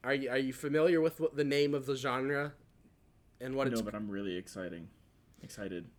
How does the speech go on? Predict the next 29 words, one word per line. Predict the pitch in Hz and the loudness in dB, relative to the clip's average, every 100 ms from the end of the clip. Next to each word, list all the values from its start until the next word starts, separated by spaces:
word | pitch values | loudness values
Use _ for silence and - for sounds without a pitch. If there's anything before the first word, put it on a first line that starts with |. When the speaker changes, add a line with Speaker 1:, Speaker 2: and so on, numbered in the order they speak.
| _ _ - | _ _ 0
Speaker 1:
I | 156 | 4
don't | 208 214 | 4 6
know. | 220 208 | 8 6
I | 160 | 6
don't | 202 226 | 4 4
think | 220 214 | 2 2
this | 196 185 | 0 0
is | 156 | -2
canon | 180 160 151 135 | 2 4 4 2
anymore | 127 123 113 117 | 0 -2 -2 -2
because | 120 120 135 120 | -4 -4 -4 -2
on | 120 | -2
the | 117 | -4
canon | - 160 147 131 | -4 0 0 0
side, | 123 143 123 117 | -2 -2 0 0
I | 110 | -2
think | - 123 | -4 -4
they | 117 | -6
call | - 131 117 | -4 -4 -4
it | - | -6
something | 123 113 104 | -10 -8 -8
else. | 117 101 127 - - - - - | -6 -8 -10 -16 -16 -20 -20 -6
But, | 123 123 | 0 2
uh, | 120 120 120 110 - | 2 0 -2 -4 -8
I'm, | 117 131 127 | -4 -2 -2
again, | 123 127 120 107 104 - - - - | -2 -4 -4 -8 -12 -18 -20 -20 -14
going | 135 131 123 | -4 -2 -2
with | 113 113 - 113 | -4 -6 -10 -10
the, | 110 107 107 | -8 -6 -8